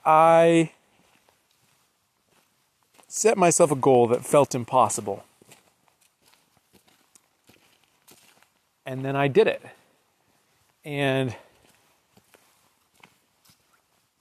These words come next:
and it's not that that's my new normal. But knowing that I can do that has shifted everything from its previous state.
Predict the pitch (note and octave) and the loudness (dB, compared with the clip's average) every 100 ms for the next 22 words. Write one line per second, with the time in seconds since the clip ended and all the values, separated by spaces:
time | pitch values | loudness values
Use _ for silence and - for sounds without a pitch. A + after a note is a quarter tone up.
0 | _ - C#3+ D3+ - E3+ G3+ - C#3+ C#3 | _ -12 -6 -6 -4 -2 0 0 0 0
1 | C3 C3+ C#3 - C3+ B2 B2 C3 B2 C#3 | 0 2 2 0 -2 -2 -2 -2 0 0
2 | C3+ - - _ _ _ _ _ _ _ | 0 -6 -16 _ _ _ _ _ _ _
3 | _ _ _ _ _ _ _ _ _ C3 | _ _ _ _ _ _ _ _ _ -6
4 | D3 D#3 C#3+ E3 F3+ D3+ C3+ B2+ B2 - | -6 -2 0 2 4 2 2 0 0 -2
5 | A#2 A2+ C#3+ E3+ A#2+ G#2 A2 - - _ | -10 -2 0 2 0 0 -2 -4 -14 _
6 | _ _ _ _ _ _ A#2+ A#2+ - D#3 | _ _ _ _ _ _ -8 -6 -4 -4
7 | - C3+ C3+ D3+ E3 E3+ D3 C#3+ B2+ B2+ | -2 0 2 4 6 4 2 -4 -6 -6
8 | A#2+ A2+ A2 _ _ _ _ _ _ _ | -6 -6 -12 _ _ _ _ _ _ _
9 | _ - C3+ B2+ B2 - - D3+ C3 B2+ | _ -8 -6 -4 -6 -10 -2 0 2 2
10 | A#2+ A#2 - - _ _ _ _ _ _ | 2 2 -2 -4 _ _ _ _ _ _
11 | _ - - B2+ F#2 - | _ -18 -14 -12 -14 -18